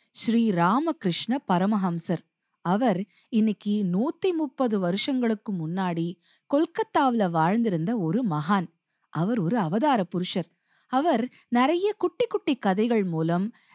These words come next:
தெய்வ பக்தி, ஆன்மீகம் போன்ற விஷயங்களையும், நம்முடைய மனித வாழ்க்கையில எப்படி வாழணுங்கிற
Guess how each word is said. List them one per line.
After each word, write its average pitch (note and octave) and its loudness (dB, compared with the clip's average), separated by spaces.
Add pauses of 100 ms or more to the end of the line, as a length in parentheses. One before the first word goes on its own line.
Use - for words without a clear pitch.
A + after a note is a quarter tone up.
(120)
தெய்வ A3 2
பக்தி, E3+ -4
ஆன்மீகம் C#4+ 0
போன்ற G3 0
விஷயங்களையும், D#3+ -2 (260)
நம்முடைய B3 2
மனித C#4 2
வாழ்க்கையில F3+ 0
எப்படி C#4+ -2
வாழணுங்கிற G#3 2